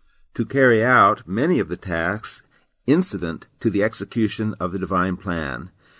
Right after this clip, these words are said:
In doing this, he makes it clear that he wants us to add to his glory by voluntarily offering up our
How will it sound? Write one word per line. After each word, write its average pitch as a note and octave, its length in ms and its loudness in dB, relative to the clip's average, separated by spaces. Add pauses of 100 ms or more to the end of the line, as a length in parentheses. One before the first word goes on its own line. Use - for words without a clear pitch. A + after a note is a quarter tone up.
(220)
In G2+ 140 -2
doing F3+ 320 4
this, D#2 380 -6 (240)
he C3 140 -2
makes F3+ 280 -2
it - 120 -6
clear G#2 460 2
that F2+ 160 -6
he D#3+ 120 -2
wants C3 480 2
us D#3 280 2
to - 120 -14
add A2+ 340 0
to G#2 100 -6
his A2+ 200 0
glory F#2 600 0 (340)
by G2 100 0
voluntarily G#2 840 2
offering G#2+ 480 0
up G#2+ 260 -4
our F#2 180 -2